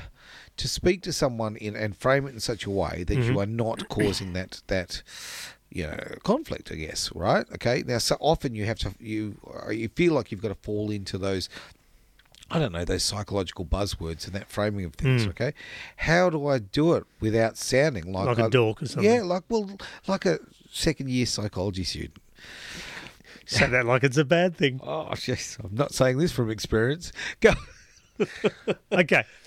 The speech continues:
Speaker 2: so one of the most important things to do
Speaker 1: Yep.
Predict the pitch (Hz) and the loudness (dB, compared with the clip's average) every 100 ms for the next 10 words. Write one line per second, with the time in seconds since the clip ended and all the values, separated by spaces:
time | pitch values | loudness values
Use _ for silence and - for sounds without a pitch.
0 | - - - 180 175 143 _ _ _ 175 | -20 -4 4 6 6 2 _ _ _ 2
1 | 208 220 180 151 175 175 156 - - - | 4 4 2 2 4 4 2 0 -6 -12
2 | - - 226 _ - 160 160 - 147 135 | -20 -20 -20 _ 2 4 4 2 -4 2
3 | 160 175 160 131 139 131 120 - 117 107 | 2 2 -2 0 2 2 0 0 2 4
4 | 101 120 101 139 | 2 2 0 -2